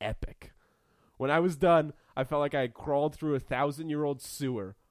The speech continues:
but wow, what an exceptional <laughs> experience. There are few people making movies today who can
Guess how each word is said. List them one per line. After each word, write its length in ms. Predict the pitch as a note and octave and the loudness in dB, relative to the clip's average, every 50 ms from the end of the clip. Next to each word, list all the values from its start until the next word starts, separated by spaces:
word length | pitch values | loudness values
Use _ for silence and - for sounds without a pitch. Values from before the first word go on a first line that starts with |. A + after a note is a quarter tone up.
| _ _ | _ _
but 120 | - A2 G2 | -8 -8 -6
wow, 720 | F#2+ F2+ F2+ F#2 A#2 - - C#3 A#2 G2+ F#2+ F2+ F2+ - - _ _ _ | -6 -4 0 2 2 2 2 2 0 0 -2 -4 -6 -10 -16 _ _ _
what 260 | - C#3 F3 G3 G3 F#3+ | -2 6 8 8 8 8
an 120 | E3+ D#3 | 6 2
exceptional 720 | C#3 - - - - D3+ C3+ B2 - - D3 C#3 A2+ G2+ | 0 -2 -2 0 2 2 2 0 -2 -4 -4 -2 -2 -2
<laughs> 20 | |
experience. 880 | - - - - C3 D3+ - - B2 B2 B2 - - _ - - - - - - - _ _ _ _ _ | -4 -6 -8 -6 -6 -6 -6 -6 -6 -6 -8 -10 -14 _ -20 -20 -20 -20 -20 -20 -20 _ _ _ _ _
There 120 | - F#3+ E3+ | 4 6 6
are 100 | D#3+ D#3 | 6 4
few 240 | - - G3+ G#3+ A3 | 2 0 -2 -4 -2
people 320 | - A3+ G#3+ E3+ G3+ F#3+ | -2 -4 -4 -2 -2 0
making 340 | F3+ E3+ F3 E3+ F3 F3 E3 | 2 2 0 0 0 -2 -2
movies 300 | D#3+ D#3+ D#3+ D#3+ D#3+ - | -2 0 0 0 -2 -2
today 480 | - D#3+ D3 C#3+ C#3 C3+ B2+ B2 B2 - - - - _ _ - | -2 -2 2 2 2 4 2 0 -2 -4 -10 -18 -20 _ _ -2
who 120 | E3 E3 | -2 0
can 220 | - - C#3+ C3 | 0 -2 -4 -4